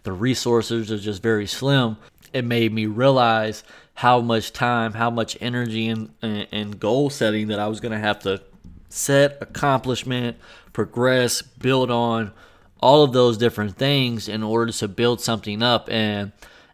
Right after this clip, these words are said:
um, and it was, it was a real process, you know, and, and, and I'm big and I'm very aware. Um, you know, once we had our tryout and we got our first team and we played in our first tournament, just being able to take a step back,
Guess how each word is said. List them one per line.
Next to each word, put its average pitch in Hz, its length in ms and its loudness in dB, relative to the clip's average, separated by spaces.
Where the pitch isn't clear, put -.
um, 104 440 0
and 117 100 -2
it 120 80 0
was, 123 200 2
it 120 160 2
was 120 200 0
a 110 60 0
real 123 220 4
process, 113 600 2
you 104 80 -4
know, 107 300 -2
and, 110 320 -2
and, 113 280 -2
and 120 140 -4
I'm 143 280 4
big 123 380 6
and 107 160 0
I'm 113 180 2
very 113 300 4
aware. 110 580 2
Um, 98 420 -2
you 113 80 -2
know, 104 140 0
once 110 220 0
we 123 100 0
had 113 160 4
our 98 140 4
tryout 107 580 6
and 101 80 -2
we 104 80 -4
got 104 140 4
our 98 120 2
first 101 360 -4
team 120 440 0
and 104 140 -2
we 107 80 -2
played 104 220 -2
in 101 80 -6
our 98 160 -4
first 101 340 -4
tournament, 113 560 0
just 147 260 8
being 139 280 4
able 120 220 2
to 110 80 2
take 151 280 0
a 147 60 -2
step 131 320 4
back, 107 400 2